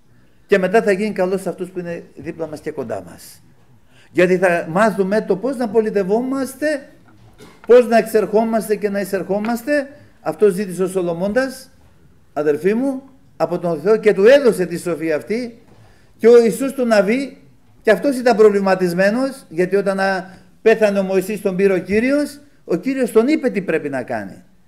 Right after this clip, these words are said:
«Θα διαβάζεις το βιβλίο αυτό», του λέει, «νύχτα και ημέρα».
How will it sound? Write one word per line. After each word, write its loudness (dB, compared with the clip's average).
«Θα 6
διαβάζεις 4
το 6
βιβλίο 2
αυτό», 0
του -2
λέει, -2
«νύχτα 0
και 0
ημέρα». 2